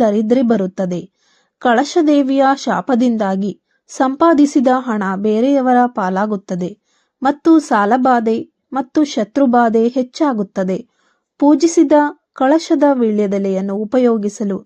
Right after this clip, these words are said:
ಸಾಧ್ಯವಾಗದೇ ಇದ್ದಾಗ ತುಳಸಿ ಕಟ್ಟೆಗೆ ಹಾಕಬೇಕು.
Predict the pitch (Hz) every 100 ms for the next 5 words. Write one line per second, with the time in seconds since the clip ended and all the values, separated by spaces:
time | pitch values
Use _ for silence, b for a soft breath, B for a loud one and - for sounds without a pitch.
0 | - - 254 247 320 311 302 262 254 247
1 | 196 202 190 214 185 _ _ _ _ _
2 | 320 339 359 370 349 294 254 240 220 240
3 | 220 202 220 190 185 - -